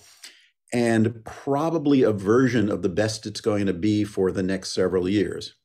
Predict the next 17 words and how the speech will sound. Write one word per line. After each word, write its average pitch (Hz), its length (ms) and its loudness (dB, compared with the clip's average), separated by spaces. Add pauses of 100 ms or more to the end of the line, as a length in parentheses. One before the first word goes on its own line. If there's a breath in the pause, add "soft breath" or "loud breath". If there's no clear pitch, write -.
(220)
which - 240 -8
is 110 100 -8
a 120 60 -6
little 135 320 0
bit 113 260 0
concerning 92 480 -4
'cause 104 140 -2
we 90 100 -2
all 92 140 2
want 87 180 -6
this - 180 -6
darn - 360 -10
thing 87 180 -4
to 92 60 -4
go 85 240 0
away 92 420 2
completely. 82 600 -4